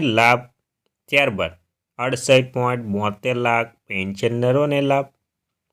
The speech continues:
કુલ ભાર રૂપિયા દસ હજાર ત્યાંશી પોઇન્ટ સન્નું કરોડ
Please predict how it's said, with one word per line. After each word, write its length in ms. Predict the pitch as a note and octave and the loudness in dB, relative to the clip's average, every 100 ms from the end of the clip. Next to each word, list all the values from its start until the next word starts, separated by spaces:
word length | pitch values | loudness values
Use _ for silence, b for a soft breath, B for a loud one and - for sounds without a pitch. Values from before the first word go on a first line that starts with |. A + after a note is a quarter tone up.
| _ _ _ _ _ _ _ - | _ _ _ _ _ _ _ 2
કુલ 240 | E3 D3+ | 4 6
ભાર 300 | B2+ A2 G2 F#2+ _ _ _ _ _ _ _ _ - | 6 4 4 -2 _ _ _ _ _ _ _ _ -2
રૂપિયા 640 | C3 C3 D3 C#3 C3+ C3+ | -2 0 4 6 8 6
દસ 540 | B2+ A2 A#2+ B2 A#2+ - | 2 2 6 6 4 0
હજાર 400 | A#2+ B2 A#2+ B2+ - - _ _ _ _ _ _ _ | 2 4 6 4 -2 -16 _ _ _ _ _ _ _
ત્યાંશી 400 | A#2+ A2+ A2+ B2 | -4 -2 -2 -2
પોઇન્ટ 380 | A#2+ C3+ A#2+ E2+ - _ _ _ _ _ _ _ | 0 2 2 0 -10 _ _ _ _ _ _ _
સન્નું 400 | - A2+ C3 D3+ | 0 0 2 0
કરોડ 360 | D3+ D#3 D#3 | 4 6 6